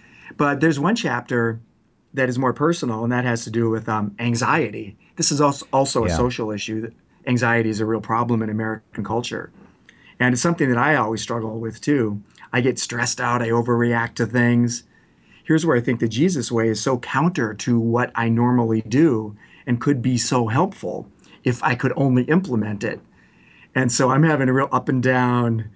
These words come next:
Speaker 1: process with that. Some days I'm able to incorporate that Jesus way, other days, not so much. But if you look at the stories about Jesus in the Bible, there are teachings about worry and anxiety that are really helpful. You know, he teaches, "Don't worry." It does not add a single hour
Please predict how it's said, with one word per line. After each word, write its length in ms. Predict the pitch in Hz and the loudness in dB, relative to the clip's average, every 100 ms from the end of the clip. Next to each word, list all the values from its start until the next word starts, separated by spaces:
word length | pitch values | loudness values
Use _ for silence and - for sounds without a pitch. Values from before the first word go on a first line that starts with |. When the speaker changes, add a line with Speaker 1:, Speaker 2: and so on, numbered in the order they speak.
| - _ - - - | -20 _ -20 -20 -6
Speaker 1:
process 540 | 139 131 127 120 117 | -2 0 0 -2 -2
with 140 | 123 117 | -2 0
that. 280 | 123 120 | 2 0
Some 220 | 117 127 131 | 0 0 2
days 320 | 123 123 120 | 4 4 2
I'm 140 | 117 | 2
able 280 | 117 117 117 | 2 2 0
to 460 | 107 127 120 113 104 - _ _ | -2 0 2 2 -4 -14 _ _
incorporate 540 | 120 110 120 127 113 | -4 0 0 2 0
that 140 | 117 113 | 2 0
Jesus 460 | 107 123 120 113 | 0 0 0 -2
way, 360 | 117 107 104 107 - _ - _ _ - | -2 0 0 -2 -8 _ -20 _ _ -4
other 220 | 139 147 | 0 2
days, 240 | 143 147 127 | 4 2 0
not 180 | 127 | -6
so 140 | 127 135 | -6 -4
much. 320 | 165 131 - | -4 -4 -6
But 180 | 127 - | -8 -6
if 120 | 120 | -4
you 60 | 151 | -4
look 160 | 147 | -4
at 140 | 156 143 | -8 -10
the 60 | |
stories 300 | - 143 147 | -6 -4 -4
about 160 | 131 120 | -4 -4
Jesus 340 | 131 135 131 | -4 -6 -6
in 80 | 135 | -4
the 60 | 131 | -4
Bible, 340 | 143 180 127 | -4 -2 -2
there 160 | 123 139 | -2 0
are 180 | 139 | 0
teachings 500 | 160 196 214 151 127 | 0 -2 -2 0 0
about 200 | 127 131 | -2 -2
worry 380 | 135 139 147 151 - - - | -2 2 2 2 -2 -10 -2
and 160 | 131 | 2
anxiety 560 | 151 143 147 226 226 117 | 4 2 2 0 0 2
that 300 | 120 117 - _ - - - | 2 0 -4 _ -20 -10 0
are 120 | 123 | 2
really 320 | 131 139 147 | 2 0 -2
helpful. 520 | 143 233 - 104 98 - - - | 0 -2 -4 -6 -6 -10 -14 -2
You 60 | |
know, 120 | 123 127 | 2 2
he 80 | |
teaches, 380 | 123 135 151 135 | 2 0 2 0
"Don't 220 | 107 139 | 2 0
worry." 320 | 160 208 208 113 | 2 2 2 2
It 60 | |
does 140 | 123 117 | 0 2
not 240 | 135 139 | 0 0
add 180 | 135 139 | 0 0
a 60 | |
single 400 | 123 151 147 151 - | 0 0 0 0 0
hour 520 | 139 190 135 110 104 | -2 0 0 -2 -6